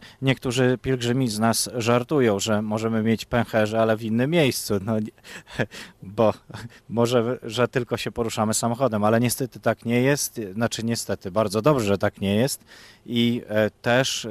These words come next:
staramy się pielgrzymować, ile, e, na ile obowiązki te pozwolą. Czasami nawet jeśli już, e, ruszymy na taki pielgrzymkowy szlak, czasami też trzeba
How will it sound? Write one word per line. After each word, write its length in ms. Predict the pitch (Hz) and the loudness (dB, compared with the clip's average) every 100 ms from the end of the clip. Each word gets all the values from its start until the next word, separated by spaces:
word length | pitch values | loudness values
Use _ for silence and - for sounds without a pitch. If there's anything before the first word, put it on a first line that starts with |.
| 104 | -6
staramy 480 | - 107 107 107 | -2 0 2 0
się 200 | - 110 | -2 -6
pielgrzymować, 800 | 98 104 92 101 104 104 113 - | -4 -6 -4 -2 0 0 0 -4
ile, 220 | 101 101 101 - - - | -2 -2 -2 -8 -20 -16
e, 200 | - 95 | -8 -6
na 160 | 95 117 | 0 2
ile 200 | 113 120 | 4 2
obowiązki 680 | 104 107 104 113 110 - 98 | 0 0 2 2 0 -4 -6
te 120 | 98 | -6
pozwolą. 480 | 107 95 95 110 147 | -4 -4 0 2 2
Czasami 480 | 123 - 143 165 | 2 2 2 2
nawet 380 | 135 117 117 - - - - | 2 4 2 -2 -20 -18 -10
jeśli 260 | 113 123 | -8 -2
już, 280 | 120 113 - | 0 0 0
e, 200 | 110 107 | 0 0
ruszymy 440 | 101 107 - 254 165 | -2 -4 2 4 6
na 140 | 113 | 4
taki 260 | 113 110 113 | 0 -4 -6
pielgrzymkowy 640 | 113 107 113 110 120 120 | -4 -2 -2 -2 -2 -4
szlak, 360 | - 107 127 - | -2 -2 -2 -4
czasami 380 | 139 - 113 127 | -12 -6 -6 -4
też 160 | 147 | -6
trzeba 340 | - 123 120 | -4 0 0